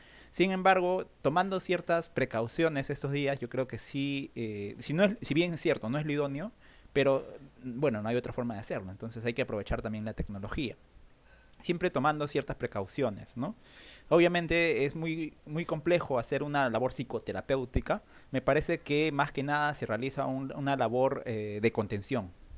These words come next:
¿sí? Estos días, o sea, es, es primeros auxilios psicológicos, algunas pautas puntuales.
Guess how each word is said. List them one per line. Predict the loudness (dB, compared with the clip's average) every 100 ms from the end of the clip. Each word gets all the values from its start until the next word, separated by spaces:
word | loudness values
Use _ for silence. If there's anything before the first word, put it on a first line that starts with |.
| -2 -2
¿sí? | -2 0
Estos | 0 2
días, | 0 0 -4
o |
sea, | -4 -2 -2
es, | -4
es | -4 -6 -6
primeros | -2 0 0 -2
auxilios | -4 -2 -4 -4 -4
psicológicos, | 0 4 4 4 -2 -4 -4
algunas | -2 -2 0
pautas | 2 4 2 -2
puntuales. | -4 -6 6 6 6 -2 -8